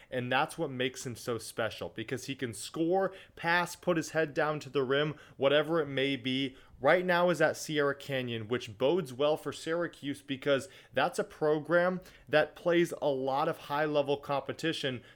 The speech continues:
just like he'll experience if he comes to Syracuse and plays in the A C C. One thing with Chance Westry that I love is if you watch his game and how it's developed over time,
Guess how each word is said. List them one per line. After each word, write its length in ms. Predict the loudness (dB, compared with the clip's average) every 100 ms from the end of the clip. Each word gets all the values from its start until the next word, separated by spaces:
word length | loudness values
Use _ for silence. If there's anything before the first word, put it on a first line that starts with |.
| -18
just 340 | -2 0 2 2
like 180 | -2 0
he'll 220 | -2 -2
experience 720 | -4 -8 -4 -2 2 2 0
if 80 | -4
he 80 | -4
comes 280 | -2 -4 -4
to 80 | -6
Syracuse 680 | -2 0 -2 -2 -4 -4 -10 -16 -8
and 140 | -8
plays 360 | 2 4 4 2
in 200 | -4 -6
the 180 | -6 -4
A 180 | -4
C 300 | -4 -6 -8
C. 440 | -8 -4 -2 -2 -4 -10 0
One 240 | 2 2
thing 160 | -2 -2
with 120 | -4
Chance 360 | -2 -2 -2
Westry 440 | -2 -2 -2 -4 -2
that 140 | 0
I 80 | -2
love 480 | -2 -2 -2 -2 -4
is 140 | -6
if 120 | -8
you 140 | -6 -6
watch 400 | -4 -4 -4 -4
his 180 | -6 -4
game 380 | -2 0 -2
and 80 | -6
how 220 | -6 -6
it's 160 | -6 -8
developed 560 | -8 -4 0 0 -2 -4
over 320 | -6 -4 -8
time, 480 | -8 -8 -6 -6